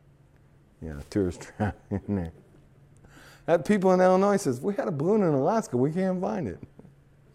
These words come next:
Might have something to do with norad. I don't know. Anyway. <coughs> Captain, beginner. He begins it, and we follow him. Initiator,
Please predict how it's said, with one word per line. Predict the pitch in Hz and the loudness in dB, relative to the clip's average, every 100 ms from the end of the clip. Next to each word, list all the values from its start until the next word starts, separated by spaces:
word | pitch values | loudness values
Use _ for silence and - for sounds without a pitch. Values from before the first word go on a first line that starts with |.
| - - - | -20 -20 -10
Might | 117 | -2
have | 135 135 | 0 2
something | 147 139 | 2 2
to | 117 | 2
do | 139 143 | 4 4
with | 117 | 2
norad. | 113 160 131 95 82 | 2 2 2 0 2
I | 101 | 2
don't | 123 95 | 4 2
know. | 78 73 | -4 -8
Anyway. | 104 98 64 71 80 - | -8 -8 -10 -14 -18 -18
<coughs> | - - - - - - - - - - - - | -18 -16 -16 -18 -20 -20 -20 -20 -20 -20 -20 -12
Captain, | - 277 269 - 143 120 87 | 0 8 8 6 -2 -4 2
beginner. | 110 226 247 339 370 330 165 95 - - _ _ - | 6 6 8 8 10 8 6 2 -10 -20 _ _ 8
He | 311 | 8
begins | 285 240 302 370 330 165 | 10 10 10 10 8 4
it, | 139 - - - | 2 -2 -12 2
and | 226 | 8
we | 302 | 8
follow | 262 302 302 311 302 | 8 10 10 12 8
him. | 294 381 370 240 - - - _ _ _ _ _ - - _ - - - _ - - - - - - - - - - | 10 10 10 8 0 -10 -20 _ _ _ _ _ -20 -20 _ -20 -20 -20 _ -18 -14 -14 -16 -20 -20 -20 -20 -20 -2
Initiator, | 165 208 226 - 170 110 87 | 8 10 10 8 6 4 -2